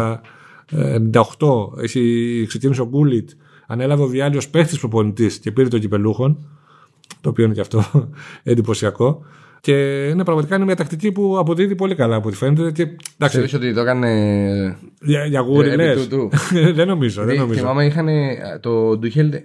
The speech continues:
Speaker 1: υπάρχει μια γυναίκα, η Μαρίνα Γκρανόφσκαγια,
Speaker 2: Ναι,
Speaker 1: η
Speaker 2: είναι το
Speaker 1: οποία,
Speaker 2: αφεντικό επί της ουσίας
Speaker 1: η οποία
Speaker 2: της
Speaker 1: λύνει
Speaker 2: Chelsea.
Speaker 1: και δένει στη
Speaker 2: Μμμ.
Speaker 1: Chelsea. Είναι ένα, είναι φοβερό, έχουν μια γυναίκα εκεί πέρα και τα κάνει όλα.
Speaker 2: Έτσι, έτσι,
Speaker 1: Τον
Speaker 2: το
Speaker 1: είχε,
Speaker 2: σωστό.
Speaker 1: το είχε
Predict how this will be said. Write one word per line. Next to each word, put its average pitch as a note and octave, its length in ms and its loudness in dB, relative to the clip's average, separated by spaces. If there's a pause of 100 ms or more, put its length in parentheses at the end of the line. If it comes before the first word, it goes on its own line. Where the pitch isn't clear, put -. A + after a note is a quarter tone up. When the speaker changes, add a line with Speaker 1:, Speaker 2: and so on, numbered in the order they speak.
(220)
Speaker 1:
υπάρχει A2+ 280 -2
μια C3 100 0
γυναίκα, A#2+ 340 0
η A#2+ 40 -2
Μαρίνα A2+ 460 2 (520)
Γκρανόφσκαγια, G#2+ 920 0
Speaker 2:
Ναι, D#3+ 80 2
Speaker 1:
η C3+ 40 2
Speaker 2:
είναι D#3+ 80 0
το D#3 140 -2
Speaker 1:
οποία, - 20 0
Speaker 2:
αφεντικό C#3 340 -2
επί B2 100 2
της G#2 160 -8
ουσίας G#2+ 160 -2
Speaker 1:
η B2+ 40 -2
οποία B2+ 120 2
Speaker 2:
της B2 80 0
Speaker 1:
λύνει B2+ 140 0
Speaker 2:
Chelsea. A2+ 80 -4
Speaker 1:
και A#2 60 2
δένει A2 260 2
στη A2+ 100 -6
Speaker 2:
Μμμ. B2 120 -2
Speaker 1:
Chelsea. G#2+ 260 0
Είναι B2+ 200 2
ένα, G2 240 0 (720)
είναι G#2+ 100 2
φοβερό, G2+ 280 0
έχουν F#2 240 -2
μια F2+ 100 -2
γυναίκα F2 300 -4
εκεί D2+ 120 -10
πέρα E2 200 -8
και D#2 100 -14
τα E2+ 100 -10
κάνει E2+ 300 -8
όλα. F2 200 -6
Speaker 2:
Έτσι, D3 240 2
έτσι, B2 220 -4
Speaker 1:
Τον B2 80 -2
Speaker 2:
το C3+ 60 0
Speaker 1:
είχε, D3 120 0
Speaker 2:
σωστό. D#3 140 -4
Speaker 1:
το E3+ 60 -2
είχε F3 120 -2